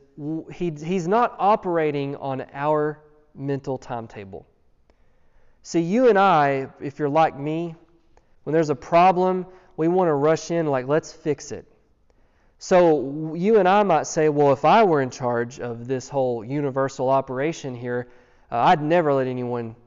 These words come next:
suffer and die from cancer," or, "I would never have let Hitler even be born," or, "I would never," but there's a lot going on there. It goes back to what Ricky said. But God wanted a loving relationship with people,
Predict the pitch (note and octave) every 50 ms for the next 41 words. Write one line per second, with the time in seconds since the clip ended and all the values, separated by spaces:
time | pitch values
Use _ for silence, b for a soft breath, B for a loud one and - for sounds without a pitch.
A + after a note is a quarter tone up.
0 | _ _ - - D3 B2 - C3 B2 A#2 A2+ A#2 A2+ A2+ - G#2+ G#2+ - - B2+
1 | B2 A#2 - - G2+ F#2 - - B2 B2 B2 A#2 b b b b b b b -
2 | C#3+ D#3+ F#3+ F3+ D#3+ C#3+ C#3 D3+ E3+ E3+ D3+ D3+ C3+ B2+ C3+ B2+ A#2+ B2+ C3 A#2
3 | - A2+ C#3+ C#3+ F#2 B2+ B2 A#2+ C3 C#3 C3 C3 A#2+ A#2 B2+ B2 A2+ - B2+ B2+
4 | B2 A2+ A2 G#2+ G2 G#2 B2 A#2+ A2+ G#2+ b b b b b b - C#3 E3 F#3
5 | F3+ E3 D#3 C#3 C3+ D3 D3+ D3 C3+ A#2+ A2 b b b b b b b b _
6 | _ - D3 D#3+ D#3+ D#3+ E3+ D#3 C#3 C#3+ C#3 C3+ C3+ C#3 D#3 E3 D3+ - C#3 D3
7 | C#3 C3 B2+ B2+ C3 B2+ A#2+ A2 F#2+ F#2+ b b b - - C3 D3 D3+ C#3+ C#3
8 | D#3+ D#3 D#3 - D#3 D3 C3 B2+ D3 D#3 D3+ C#3+ C3 - - C#3 A2+ G#2+ - b
9 | b b b b b _ - D3 C3+ A#2 C#3 C3 D3+ D#3 E3 F3+ F#3+ F#3 D#3 D#3
10 | D#3+ E3+ E3+ E3+ E3+ D#3 - C3 C3 B2 B2 B2+ C#3+ D#3+ F3+ E3+ G3 F#3+ F#3+ F#3+
11 | F#3+ F3+ D#3+ D#3 D#3 D3+ - - D3 C3 - - D3 C#3 C3 - C3+ B2 A#2 -
12 | - C3+ A#2 - - G#2+ G#2+ A#2